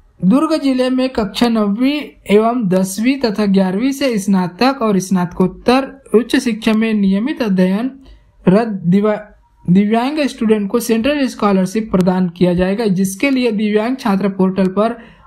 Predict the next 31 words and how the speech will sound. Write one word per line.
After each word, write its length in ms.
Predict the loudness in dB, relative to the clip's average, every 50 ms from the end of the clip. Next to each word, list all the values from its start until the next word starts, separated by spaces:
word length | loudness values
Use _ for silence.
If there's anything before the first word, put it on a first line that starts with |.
| -2 0
ऑनलाइन 360 | 2 2 2 2 0 0 0
आवेदन 300 | 0 -2 0 0 0 -2
कर 180 | 0 0 -2 -2
सकते 360 | -2 -4 -6 -2 0 0 2
हैं। 140 | 2 0 -2
कक्षा 360 | -2 -4 -4 -2 0 0 0
नवीं 360 | 0 0 -2 -2 -2 0 0
एवं 240 | 0 0 0 0 0
दसवीं 460 | 0 -2 -2 -2 0 0 0 0 -2 -6 -12 -20 -20 -20 _ _ _ _ 0
के 100 | 2 2
लिए 120 | 4 2 0
अंतिम 460 | 0 0 0 0 0 0 -2 -2 -2
तिथि 300 | 0 -2 0 0 0 -2
पन्द्रह 380 | -2 0 0 2 2 2 0
नवंबर 480 | 0 0 0 0 -2 -2 -2 -2 -2 -2
तथा 140 | -2 0 0
ग्यारहवीं 440 | 2 2 2 0 0 0 -2 -2 -2
से 400 | 0 0 0 0 0 -2 -4 -2
स्नातकोत्तर 880 | -2 0 0 0 -2 -2 -2 -2 -2 -2 -2 -4 0 2 2 2 2 -2 -6 -16 -20 _ _ _ _ _ 0
और 220 | 2 2 4 2 0
स्नातक 500 | 0 0 0 0 0 0 -2 -2 -2 -2
उच्च 180 | -4 -2 -2
शिक्षा 400 | -2 0 0 -2 0 0 0 0
में 140 | 0 0 0
नियमित 400 | 0 0 0 0 0 -2 -2 -2
अध्ययनरत 500 | -2 0 2 2 2 2 0 -2 -2 -2 -2
स्टूडेंट 480 | -2 -2 0 0 0 0 0 -2 -2
के 120 | 0 0 0
लिए 140 | 2 0 0
अंतिम 300 | 0 0 0 0 -2 -2
तिथि 440 | 0 0 0 0 0 0 -2 -2